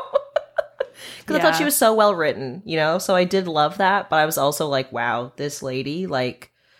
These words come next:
Speaker 1: fire her. Just get her out," you know? Anyways, <laughs> we'll get into that, <laughs> but
Speaker 2: Yep.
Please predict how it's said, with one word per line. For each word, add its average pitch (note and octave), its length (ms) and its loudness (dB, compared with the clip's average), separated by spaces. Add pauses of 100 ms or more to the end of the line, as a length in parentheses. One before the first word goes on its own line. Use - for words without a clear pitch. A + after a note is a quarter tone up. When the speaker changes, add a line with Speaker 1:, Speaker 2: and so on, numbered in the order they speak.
(160)
Speaker 1:
fire B3 500 2
her. G3+ 720 4
Just - 260 -12
get G4+ 200 4 (120)
her - 320 2
out," B3+ 480 0
you A3+ 120 -2
know? C4+ 280 2 (160)
Anyways, E3 500 -4 (300)
<laughs> - 300 -4
we'll C4 100 2
get G#3+ 120 4
into - 180 0
that, - 480 -2
<laughs> - 80 -20
but - 460 -6 (1900)
Speaker 2:
Yep. G3 340 2